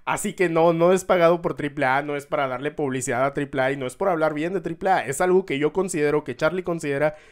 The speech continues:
Creemos que esto es, es el megacampeonato, es importante, fue importante y creo que es uno de los campeonatos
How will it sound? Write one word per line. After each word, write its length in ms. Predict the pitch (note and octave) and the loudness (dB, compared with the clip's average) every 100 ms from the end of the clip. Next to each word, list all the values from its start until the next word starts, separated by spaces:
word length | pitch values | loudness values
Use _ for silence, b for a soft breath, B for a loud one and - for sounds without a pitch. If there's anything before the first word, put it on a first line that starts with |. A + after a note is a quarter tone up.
| B B _ _ _ _ _ | B B _ _ _ _ _
Creemos 640 | - E3+ F#3 A3 F#3+ G3+ - | -2 2 4 4 2 0 -4
que 340 | - C#3+ D#3 | -6 -2 0
esto 260 | F3 - F#3+ | 0 2 2
es, 160 | F3+ - | 2 -4
es 220 | D#3 - | -6 -4
el 180 | D#3 D3+ | -6 -4
megacampeonato, 880 | C#3 C#3 C3+ C3+ C#3+ C#3 F3 F3+ - | -4 -2 -4 -4 -4 -4 -2 -4 -4
es 180 | C#3 - | -8 -4
importante, 840 | E3+ - C3 - E3 D3 C#3+ D3 b b | -6 -6 -6 -2 -2 -2 -6 -6 b b
fue 260 | _ - F3 | _ 0 2
importante 840 | F3 E3+ D3 D#3+ D3 C3+ D3 D#3 | 2 -2 0 -2 -2 -2 -4 -6
y 120 | - B2 | -10 -6
creo 240 | D3 D#3+ | -2 -2
que 120 | D3+ | -2
es 120 | C#3+ | -6
uno 200 | D#3 D#3 | -4 -2
de 60 | D#3+ | -2
los 180 | D3+ C3+ | -2 -4
campeonatos 640 | C#3+ C3+ C3+ C#3 E3 E3+ | -8 -6 -6 -6 -4 -6